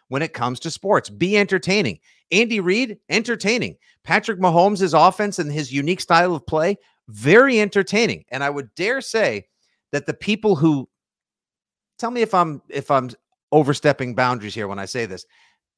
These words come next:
the people that need this game, that need this victory more would be Andy Reid and Patrick Mahomes more than Nick Sirianni and Jalen Hurts,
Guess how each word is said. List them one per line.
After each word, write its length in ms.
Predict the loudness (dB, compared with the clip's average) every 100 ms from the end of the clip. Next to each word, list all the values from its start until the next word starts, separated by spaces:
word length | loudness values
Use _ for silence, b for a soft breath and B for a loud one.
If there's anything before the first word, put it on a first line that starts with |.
| _ _ _ _
the 160 | -4 -4
people 380 | -6 -4 -2 2
that 200 | 2 0
need 540 | -8 -2 -2 -2 -2
this 200 | -2 -4
game, 440 | -4 -6 -6 -8
that 180 | -8 -8
need 380 | -6 -4 -4 -2
this 180 | -2 0
victory 420 | -2 -2 -2 -2
more 520 | 0 2 4 4 0 -2
would 280 | 2 2
be 220 | 2 -2 -2
Andy 340 | -4 -2 -4
Reid 420 | -4 -2 -2 -4 -6
and 140 | -12
Patrick 360 | -4 -4 -4 -8
Mahomes 540 | -6 -2 -2 -4 -10 -18 b b _
more 200 | -2 0
than 180 | 0 -6
Nick 140 | -8
Sirianni 720 | -8 -6 -4 -4 -4 -6 -8
and 100 | -12
Jalen 380 | -8 -6 -6 -4
Hurts, 300 | -4 -4 -8